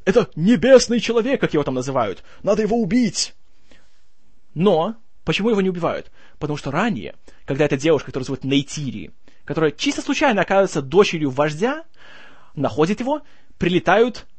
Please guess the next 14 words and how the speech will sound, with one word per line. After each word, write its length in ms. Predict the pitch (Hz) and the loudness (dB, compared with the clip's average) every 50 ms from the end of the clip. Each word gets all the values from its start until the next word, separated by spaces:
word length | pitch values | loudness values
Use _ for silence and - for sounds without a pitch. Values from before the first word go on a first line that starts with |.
| - - - - - - - - - - - | -18 -18 -18 -18 -18 -16 -16 -16 -16 -16 -14
летающие 880 | - 113 113 117 113 - - 139 151 175 190 196 185 - - - 170 156 | -12 -8 -6 -6 -6 -4 0 4 4 4 4 2 0 -2 -2 -2 -2 -2
белые 480 | 156 147 - 135 151 151 151 147 147 | -2 -2 -2 0 0 0 2 0 0
медузы, 800 | 143 139 143 143 131 131 160 160 143 120 - - - - - - - - - - - - - - - - - - - - | 0 -2 -4 -4 -4 -4 -4 -4 -4 -6 -8 -10 -12 -12 -14 -16 -18 -18 -18 -18 -18 -18 -18 -18 -18 -18 -18 -18 -18 -12
которые 460 | - 220 - - 143 147 143 139 139 | -12 -8 -6 -2 0 2 4 2 2
почему-то 320 | 139 - - - 147 135 143 | 2 -2 -4 -4 -4 -4 -4
окружают 440 | - - 139 135 143 120 113 110 | -4 -4 -4 -4 -2 -2 -4 -4
Джейка, 500 | 104 135 135 175 214 208 - 240 247 254 247 - - - - - - - - - - - - - | -4 0 0 2 2 2 0 0 -2 -2 -4 -8 -14 -16 -18 -16 -16 -16 -16 -16 -16 -16 -12 -8
и 360 | - 143 143 143 143 139 135 139 | -4 -2 0 0 0 0 0 0
это 120 | 139 131 | 0 0
значит, 180 | 147 160 156 - | 0 -2 -2 -2
что 100 | - 170 | -4 -2
он 160 | - 151 147 | -2 -4 -4
какой-то 240 | - - 156 - 151 | -4 -4 -4 -2 -4
избранный. 880 | - - 175 165 - - - - 73 69 57 52 55 50 50 - - | -2 -2 -4 -4 -4 -4 -8 -12 -12 -12 -14 -14 -16 -16 -16 -16 -18